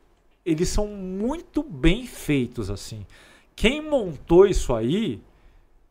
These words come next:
os caras eram, eram geniais, assim. O negócio é,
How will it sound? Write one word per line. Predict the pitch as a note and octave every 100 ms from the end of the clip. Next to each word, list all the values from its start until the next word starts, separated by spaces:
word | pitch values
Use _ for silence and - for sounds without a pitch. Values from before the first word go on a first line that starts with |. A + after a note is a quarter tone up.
| _
os | - -
caras | G#3+ B3 A3
eram, | C4 C#4+ C4+ A3+ G3 E3+
eram | E3+ B3
geniais, | F#3+ B3+ E4 F4 F3 F#3 D#3+ A#2+
assim. | B2 -
O | B2
negócio | C3+ D3 E3+ F#3
é, | -